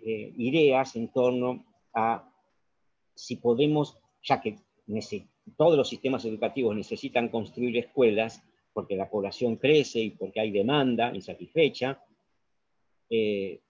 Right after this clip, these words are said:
bueno, aceptemos el desafío, aceptemos que una arquitectura escolar que, que asuma la, la comprensión de, de lo que significa,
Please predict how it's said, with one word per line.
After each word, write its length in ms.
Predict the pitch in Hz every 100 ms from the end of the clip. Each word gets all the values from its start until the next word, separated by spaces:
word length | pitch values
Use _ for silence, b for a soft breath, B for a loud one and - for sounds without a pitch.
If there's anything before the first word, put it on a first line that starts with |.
| _ -
bueno, 340 | 165 233 220 _ _ _ _ _ _ _ _ _ _ _ _ _ _ _ _ _ _ -
aceptemos 760 | 101 - - 277 277 240 208
el 120 | 202 196
desafío, 540 | 208 214 277 247 135
aceptemos 840 | - - 160 - 254 277 269 262 _ _ _ _ _ _
que 100 | 160
una 200 | 175 226
arquitectura 540 | 196 160 165 147 208 190
escolar 560 | - 165 180 202 202 - _ _ _ _ _
que, 460 | 160 156 - - -
que 260 | 151 143 131
asuma 720 | 127 - 262 175 107 104 - _ _ _ _
la, 520 | - 131 135 127 120 -
la 300 | 135 135 131
comprensión 720 | - 135 143 139 233 247 185
de, 240 | 120 113 110 -
de 260 | 127 120
lo 100 | 123
que 80 | 120
significa, 760 | - 131 131 202 185 160 139